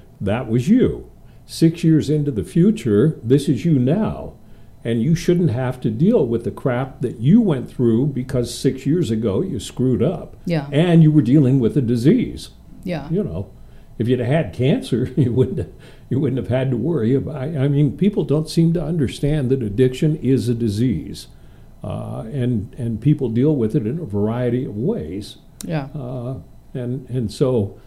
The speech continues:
Speaker 1: your disease took over your life six years ago, and now you are doing wonderful things.
Speaker 2: Oh, thank you.
Speaker 1: You know, uh, boy, I, I, how many people have you helped?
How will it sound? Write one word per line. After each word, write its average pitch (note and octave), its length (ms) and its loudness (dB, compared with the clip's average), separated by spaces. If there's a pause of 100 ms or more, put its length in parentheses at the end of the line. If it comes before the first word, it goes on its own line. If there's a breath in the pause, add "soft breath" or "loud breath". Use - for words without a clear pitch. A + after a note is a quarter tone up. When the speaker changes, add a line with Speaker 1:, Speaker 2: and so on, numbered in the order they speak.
(220 loud breath)
Speaker 1:
your D3+ 340 8
disease D#3 720 4
took C3 260 2
over C#3+ 240 2
your D#3 240 0
life A#2 460 0
six C3+ 320 -2
years D#3+ 240 2
ago, G#2+ 340 -4
and G2+ 160 -2
now B2+ 220 0
you C#3 260 -2
are A#2 80 -8
doing A2 580 -4
wonderful F3 560 0
things. D3 580 -4
Speaker 2:
Oh, D3+ 260 -10
thank E3 260 -10
you. D#3 80 -20 (180)
Speaker 1:
You D#3+ 140 -4
know, G#2+ 340 -8 (140)
uh, C3+ 60 -12 (300)
boy, C3+ 320 -2 (1000)
I, D3 60 -2 (520)
I, D3+ 280 -8
how C#3 100 2
many G#3 160 0
people G3 360 0
have A#2 120 -6
you C3+ 280 -2
helped? - 500 -8